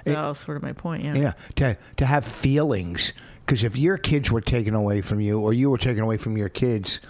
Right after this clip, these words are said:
Speaker 1: uh, for whatever reason. He, he said, "Well, what if somebody robbed a bank and they came in our home and took him?" Well, that, that's different. We're not talking about robbing a bank.
Speaker 2: Yeah.
Speaker 1: We're talking about coming over here and trying to start a life, which a lot of people have started good lives.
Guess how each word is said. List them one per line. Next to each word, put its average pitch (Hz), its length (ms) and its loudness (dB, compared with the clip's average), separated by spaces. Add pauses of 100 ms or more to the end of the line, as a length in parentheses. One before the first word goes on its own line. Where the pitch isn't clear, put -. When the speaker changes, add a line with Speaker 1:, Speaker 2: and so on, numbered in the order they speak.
(300)
Speaker 1:
uh, 98 280 0
for 120 200 -2
whatever 113 400 2
reason. 101 300 0 (300)
He, 147 180 2 (140)
he 123 80 -2
said, 143 160 0
"Well, 131 180 2
what 156 160 2
if 139 80 -2
somebody 139 440 0 (340)
robbed 127 500 2
a 120 40 0
bank 127 600 2 (480)
and 113 120 0
they 113 100 0
came 123 320 0
in 110 80 2
our 110 80 2
home 113 240 2
and 104 100 0
took 110 200 -2
him?" 113 140 -2
Well, 151 160 2
that, 156 280 0
that's 147 240 0
different. 104 440 0
We're 113 140 2
not 131 140 0
talking 160 160 4
about 113 240 2
robbing 104 340 4
a 98 80 0
bank. 90 400 -2 (260)
Speaker 2:
Yeah. 180 140 0
Speaker 1:
We're 143 60 0
talking 143 240 4
about 117 320 2 (1120)
coming 139 260 2
over 131 140 4
here 135 100 2
and 120 80 0
trying 123 180 2
to 113 60 2
start 123 320 2
a - 20 2
life, 135 300 2
which 135 180 2
a 131 60 4
lot 135 220 2
of 120 80 -2
people 131 340 2
have 131 300 2
started 113 380 0
good 143 200 2
lives. 101 480 2